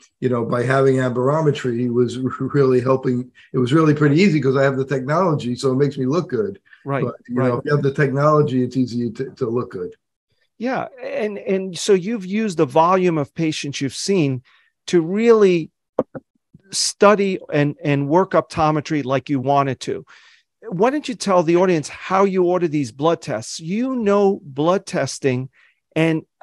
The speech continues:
Speaker 2: analyzing the blood tests more than some of the internists I work with. What sparked your interest in that area of optometry?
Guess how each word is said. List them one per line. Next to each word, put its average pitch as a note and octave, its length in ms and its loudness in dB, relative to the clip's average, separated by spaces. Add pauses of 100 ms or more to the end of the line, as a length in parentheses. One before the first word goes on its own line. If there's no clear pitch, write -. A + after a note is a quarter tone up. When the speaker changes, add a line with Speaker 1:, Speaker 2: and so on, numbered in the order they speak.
(180)
Speaker 2:
analyzing F#3 640 4
the C#3+ 60 -2
blood C#3+ 260 0
tests D3+ 260 -6
more E3+ 240 0
than E3+ 160 -4
some E3 240 -4
of D3+ 80 -2
the C#3+ 200 -6
internists C#3 640 -6
I C#3 180 -6
work B2+ 380 -4
with. - 260 -14 (360)
What G#3+ 280 2
sparked - 500 -2
your D3+ 100 0
interest D3+ 360 -2
in C3+ 120 -2
that C#3 240 2
area A#2 340 0
of G2 60 -6
optometry? G#2+ 760 -10